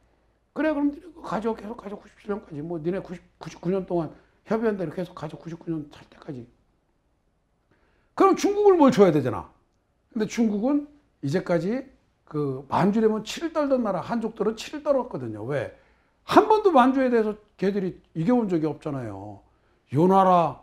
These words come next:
청나라, 또 그 이전에 근-, 근-, 근대 얘기지만 그 이전에 고구려, 당나라, 고구려, 당-, 당태종이 고구려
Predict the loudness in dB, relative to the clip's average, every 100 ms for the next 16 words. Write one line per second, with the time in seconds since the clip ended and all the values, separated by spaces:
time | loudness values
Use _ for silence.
0 | _ _ 0 2 4 4 2 0 -12 _
1 | _ _ _ 0 0 0 4 6 6 4
2 | 4 6 8 6 2 -4 _ _ _ 0
3 | 0 2 2 0 0 2 6 6 6 0
4 | -6 -4 -4 -4 -4 -2 0 4 4 2
5 | -6 _ _ _ _ -6 -2 0 2 0
6 | -2 -4 -2 0 0 -2 -8 -6 -6 -6
7 | -6 -4 -4 -6 -4 -4 -2 -2